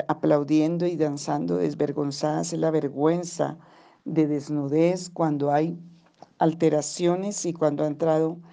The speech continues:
el pecado en una forma moral. Esa vergüenza también es algo que trae consecuencias muy graves a nuestra vida. Causas y orígenes de la vergüenza, de la desobediencia.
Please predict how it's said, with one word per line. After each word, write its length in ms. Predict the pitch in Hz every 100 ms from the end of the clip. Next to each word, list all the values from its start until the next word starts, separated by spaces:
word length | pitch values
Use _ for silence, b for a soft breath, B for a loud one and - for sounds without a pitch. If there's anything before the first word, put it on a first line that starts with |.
| B B -
el 180 | 170
pecado 680 | 165 151 - 147 143 156 - - _ _ _
en 160 | - 160
una 160 | 156 160
forma 640 | 160 151 151 151 151 - -
moral. 640 | 160 151 139 147 160 208 - b b b b b b _
Esa 240 | 190 180
vergüenza 580 | 175 160 147 151 156 175
también 500 | 170 147 143 151 196 - -
es 220 | - -
algo 240 | 78 160
que 260 | 82 82 85 - b b b b b _ -
trae 400 | 170 160 165 -
consecuencias 680 | 170 151 147 147 139 170 147
muy 160 | 147
graves 340 | 156 147 147 175
a 60 |
nuestra 340 | 180 185 - 202
vida. 280 | 226 175 - _ B B B B B B B _
Causas 640 | 233 247 240 - 160 -
y 40 |
orígenes 380 | 165 165 160 180
de 80 | 170
la 80 | 156
vergüenza, 540 | 147 139 139 143 - - -
de 160 | 151
la 120 | 160
desobediencia. 1040 | 147 143 151 139 139 143 143 147 - 147